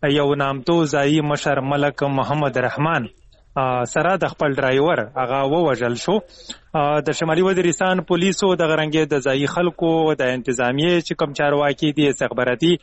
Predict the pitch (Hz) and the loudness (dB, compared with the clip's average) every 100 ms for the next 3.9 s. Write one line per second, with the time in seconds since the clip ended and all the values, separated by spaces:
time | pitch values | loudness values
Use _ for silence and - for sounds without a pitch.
0 | - - - 185 175 254 220 160 - 151 | -6 -16 -2 -2 2 0 2 0 0 0
1 | 143 139 151 156 151 147 165 175 170 156 | 0 0 2 2 0 0 2 2 0 0
2 | 160 151 147 156 160 - 160 156 143 117 | 0 0 0 0 0 0 0 0 -2 -2
3 | 147 156 147 127 117 135 147 170 | 0 0 0 0 0 -2 0 -2